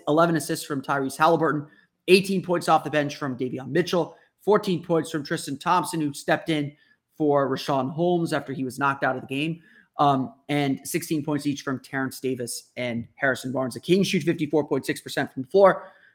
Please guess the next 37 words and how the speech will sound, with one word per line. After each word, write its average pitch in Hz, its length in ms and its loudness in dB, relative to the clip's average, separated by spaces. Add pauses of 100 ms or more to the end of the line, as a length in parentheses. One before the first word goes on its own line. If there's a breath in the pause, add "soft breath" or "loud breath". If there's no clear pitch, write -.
(140)
forty-four 208 420 8
point 180 180 0
one 160 160 4
percent 160 380 0
from 151 140 -2
beyond 151 260 2
the 147 60 2
arc. 147 160 2
Again, 151 260 0
you, 147 180 -6
you 202 140 4
look 196 120 4
at - 100 -2
these. 139 280 -2 (440 soft breath)
The 170 60 0
Magic 202 360 6
scored 190 520 2
at, - 180 0 (240)
the - 60 -6
Kings 233 280 2
scored 202 220 4
at 165 100 -2
least 151 200 -6
thirty 185 200 2
points 156 320 -4
in 139 100 -2 (120)
all 170 480 6
four 156 240 2
quarters. 139 640 -4 (600)
Thirty-eight 190 440 4
points 175 220 0
in 160 80 -4
the 151 60 -4
first, 151 400 -2
Magic 143 260 -4
scored 147 220 -6
thirty-six. 143 480 -4